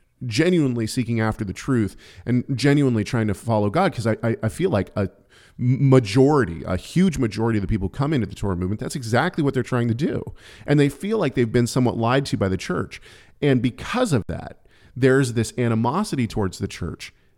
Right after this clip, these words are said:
And so they wanna, they wanna disassociate themselves from that culture. And now they want, now they are looking for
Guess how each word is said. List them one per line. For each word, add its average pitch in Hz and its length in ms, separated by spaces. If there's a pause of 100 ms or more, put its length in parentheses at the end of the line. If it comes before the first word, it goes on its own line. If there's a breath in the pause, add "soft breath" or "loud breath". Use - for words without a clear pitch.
(140)
And 127 580
so 139 140
they 127 120
wanna, 135 420
they 120 240
wanna 120 220
disassociate 135 920
themselves 104 360
from 98 140
that 90 160
culture. 180 500
And 117 200
now 127 160
they 175 100
want, 127 240
now 131 240
they 117 300
are 107 240
looking 156 420
for 92 400